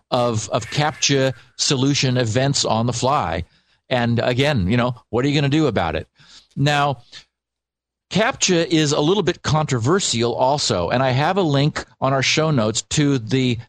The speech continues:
W three C's, you know, the, the, the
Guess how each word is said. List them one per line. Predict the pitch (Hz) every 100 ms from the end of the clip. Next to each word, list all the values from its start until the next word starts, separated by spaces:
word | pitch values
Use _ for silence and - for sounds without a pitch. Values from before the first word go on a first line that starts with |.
| 107
W | 147 156 160 139
three | 143 139 127
C's, | - 175 147 107 92 87
you | 131
know, | 107 107
the, | 127 113 110
the, | 110 120 107 101
the | 113 113 110